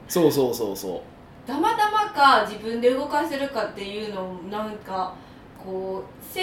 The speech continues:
Speaker 2: 功すればするほどっていうか、うまくいってる時ほど、やっぱ自分がやったぞって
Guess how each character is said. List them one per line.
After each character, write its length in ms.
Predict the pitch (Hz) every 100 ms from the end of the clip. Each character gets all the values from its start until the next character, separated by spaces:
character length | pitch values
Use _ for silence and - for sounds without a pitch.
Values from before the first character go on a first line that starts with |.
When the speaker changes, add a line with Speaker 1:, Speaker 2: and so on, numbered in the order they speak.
| 415
Speaker 2:
功 260 | 427 403 403
す 140 | 415
れ 140 | 339 240
ば 280 | 208 185 180
す 120 | 247
る 100 | 262
ほ 80 | 247
ど 80 |
っ 20 | 233
て 80 |
い 40 | 208
う 20 |
か、 40 | -
う 120 | 403
ま 160 | 554 -
く 100 | 269
い 100 | 277
っ 40 |
て 160 | - 302
る 160 | 311
時 280 | 311 - 277
ほ 140 | 240 254
ど、 320 | 277 220 - - -
や 60 | 226
っ 40 |
ぱ 120 | - 202
自 220 | 196 220
分 420 | 254 262 269 262
が 100 | 277
や 280 | 302 302 -
っ 40 |
た 80 | 359
ぞ 200 | 311 254
っ 40 |
て 120 | -